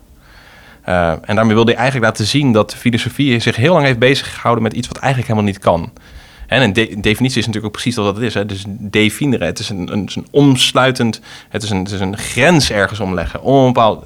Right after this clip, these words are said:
iets heen. Op basis waarvan leg je die grens? Dus bij spel kan je bijvoorbeeld denken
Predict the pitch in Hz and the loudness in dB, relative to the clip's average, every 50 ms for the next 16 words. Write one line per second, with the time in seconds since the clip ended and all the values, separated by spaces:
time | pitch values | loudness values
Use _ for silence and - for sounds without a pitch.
0 | - _ 131 135 127 120 - - - - - - - _ _ _ _ _ _ _ | -14 _ -4 -2 -2 -2 -4 -6 -8 -10 -14 -18 -20 _ _ _ _ _ _ _
1 | - - - 170 202 170 110 92 82 85 82 82 - - - - - - - - | -10 -2 0 2 2 2 2 0 -2 -6 -10 -18 -20 -18 -14 -12 -12 -12 -12 -16
2 | - - - - - - - - 101 113 101 - - 95 85 - 85 82 87 - | -20 -20 -20 -20 -20 -12 -6 0 2 2 2 2 -2 -4 -4 -4 -4 -4 -4 -4
3 | - 104 98 92 - - 170 131 90 - - - - - - - 110 104 - - | -6 -8 -8 -6 -2 0 0 0 0 -4 -8 -12 -14 -14 -4 -2 -2 0 0 2
4 | - 165 165 160 123 107 92 90 101 92 90 87 85 90 85 90 92 - 92 92 | 4 4 4 4 2 0 -2 -2 -2 -2 -4 -4 -4 -4 -6 -6 -6 -8 -8 -8
5 | 104 | -8